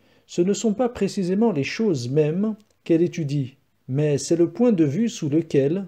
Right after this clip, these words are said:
elle étudie les choses. La logique, avons-nous dit, encore précédemment,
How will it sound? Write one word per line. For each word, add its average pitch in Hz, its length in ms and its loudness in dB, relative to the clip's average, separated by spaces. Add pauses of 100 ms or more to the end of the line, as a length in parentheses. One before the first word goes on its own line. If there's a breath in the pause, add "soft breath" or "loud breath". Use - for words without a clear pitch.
(160)
elle 139 160 -2
étudie 165 420 -4
les 120 120 0
choses. 107 500 -8 (1080)
La 147 100 4
logique, 202 580 0 (140)
avons-nous 135 400 0
dit, 214 280 -4 (340 soft breath)
encore 127 400 0
précédemment, 151 680 -4